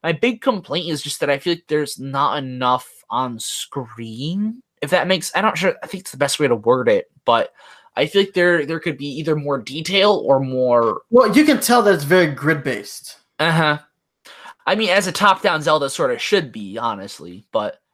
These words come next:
Speaker 1: yeah. Um, it's, it, it, one thing I'm kinda wondering also is that if it's in that art style, uh, you know, for the whole main game,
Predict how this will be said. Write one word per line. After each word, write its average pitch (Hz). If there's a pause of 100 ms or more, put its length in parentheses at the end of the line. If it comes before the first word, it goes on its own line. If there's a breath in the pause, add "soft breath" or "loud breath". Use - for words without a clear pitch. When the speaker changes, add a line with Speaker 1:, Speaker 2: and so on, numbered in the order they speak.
(100)
Speaker 1:
yeah. 131 (640 loud breath)
Um, 107 (540 loud breath)
it's, 190 (160)
it, 202
it, - (100)
one 208
thing 220
I'm 143 (100)
kinda 143
wondering 120
also 104
is 110
that -
if 170 (420)
it's 214
in 233
that 247
art 196
style, 120 (320 soft breath)
uh, 113 (240)
you 160
know, 127
for 175
the 151
whole 143
main 120
game, 160